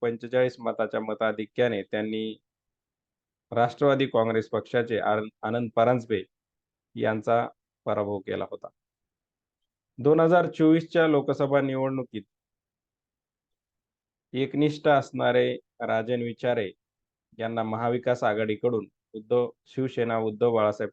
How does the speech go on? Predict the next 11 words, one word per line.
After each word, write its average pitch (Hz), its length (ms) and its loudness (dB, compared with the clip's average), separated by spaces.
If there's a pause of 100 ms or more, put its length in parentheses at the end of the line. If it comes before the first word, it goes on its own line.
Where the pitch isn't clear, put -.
ठाकरे 120 260 -4
पक्षाकडून 113 640 -4 (500)
पुन्हा 127 220 2
उमेदवारी 113 480 2
देण्यात 107 300 -2
आली, 107 280 -2 (880)
तर 123 140 2
महायुतीकडून 123 1000 0 (880)
शिवसेनेचे 120 880 -4 (340)
नरेश 117 420 0
मस्के 120 480 0